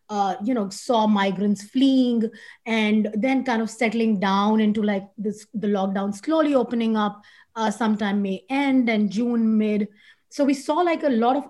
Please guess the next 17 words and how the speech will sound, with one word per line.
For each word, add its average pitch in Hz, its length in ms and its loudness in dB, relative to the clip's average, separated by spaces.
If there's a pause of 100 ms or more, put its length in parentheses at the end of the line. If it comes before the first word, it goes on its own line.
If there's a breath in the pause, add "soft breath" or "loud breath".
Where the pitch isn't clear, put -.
ups 247 260 -6
and 233 200 0
downs, 208 600 -2
uh, 190 360 -4 (100)
as, 190 440 -4
as, 190 380 -6
uh, 180 380 -4
we 196 100 -4
went, 190 360 -6
uh, 185 340 -8
along 185 380 -6
trying 180 200 -6
to 175 60 -12
control 175 360 -8
the 170 80 -8
virus 170 300 -12
here. 165 280 -16